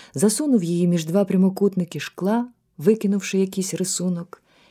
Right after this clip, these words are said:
і назавжди поставив на своєму робочому столі. Розтовк у моздері горстку сушених афин, залив їх теплою водою з медом і взявся годувати Стефанію.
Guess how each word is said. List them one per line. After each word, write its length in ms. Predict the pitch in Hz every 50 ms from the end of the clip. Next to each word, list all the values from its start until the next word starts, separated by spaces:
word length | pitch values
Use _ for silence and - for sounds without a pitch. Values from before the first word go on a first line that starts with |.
| _ _ _ _ -
і 260 | 233 277 277 277 - _ _ _ _ _
назавжди 640 | - 143 151 160 160 151 165 196 214 202 175 147 156
поставив 540 | 147 147 143 - - - 170 175 165 160 151
на 100 | 143 135
своєму 560 | - - 147 139 147 180 185 175 160 160 156 - - _ _ _ -
робочому 540 | 139 131 131 127 143 151 - - 143 139
столі. 460 | 139 - - - 131 131 139 135 135 151 _ _ _ _ _ _ _ _ _ _ _ _ - - - - - - - - _ _
Розтовк 600 | - 156 202 220 220 - 269 277 247 214 - -
у 40 | -
моздері 460 | 151 156 170 170 160 143 139 156 147
горстку 540 | 135 143 147 147 143 127 - - - - -
сушених 560 | - - - 143 143 - 151 - - - -
афин, 520 | - - - - - 240 254 254 262 254 - _ _ _ _ _ _ -
залив 400 | 131 127 156 151 147 147 151 139
їх 180 | 135 135 135 -
теплою 420 | - 156 147 147 147 151 147 139
водою 360 | 131 139 131 151 151 147 135
з 80 | 123 139
медом 420 | 156 220 269 277 240 254 247 240 - _ _ _ _ _ _ _ _ _ _ _
і 220 | - 220 269 294 - _ -
взявся 440 | 147 143 143 156 180 180 - -
годувати 500 | 147 151 147 147 143 139 143 143 147 -
Стефанію. 720 | - - - 143 - - 165 156 156 156 151 151 147 143